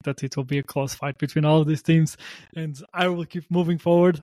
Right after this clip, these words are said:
On twenty-first, I have the Philippines. As hosts, the Philippines enter on their seven World Cup appearance, featuring the N B A player Jordan Clarkson and promising talents like Kai Soto. They aim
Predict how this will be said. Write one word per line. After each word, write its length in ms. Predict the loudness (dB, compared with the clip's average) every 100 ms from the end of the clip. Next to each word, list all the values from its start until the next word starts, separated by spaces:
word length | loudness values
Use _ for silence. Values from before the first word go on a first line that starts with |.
| -6
On 160 | -6
twenty-first, 680 | -4 -4 -4 -4 0 0 -2
I 140 | -6
have 240 | -2 0 -2
the 80 | -6
Philippines. 720 | 0 2 2 2 0 -2 -8 _ _ _ _ -4
As 140 | -4
hosts, 440 | 0 2 2 0 -6
the 120 | -10
Philippines 560 | -4 -4 0 0 0 -2
enter 340 | -4 -4 -4
on 200 | -2 -2
their 240 | -2 -2
seven 480 | -4 -2 -2 -2 -4
World 260 | -2 -2 0
Cup 160 | -2
appearance, 460 | 0 2 4 2 -2
featuring 560 | -8 -10 -8 -8 -8 -10
the 160 | -6
N 140 | -2 -2
B 160 | -2
A 20 | -2
player 340 | -2 0 0
Jordan 380 | 0 0 0 -6
Clarkson 480 | -2 -2 0 -2 -2 -8 -20 _
and 200 | -4 -4
promising 440 | 0 0 0 -8 -12 -2
talents 400 | 0 0 -2 -6
like 160 | -10 -10
Kai 160 | -4 -2
Soto. 480 | 2 2 4 4 2 -2
They 220 | -2 -2 -4
aim 240 | -2 -2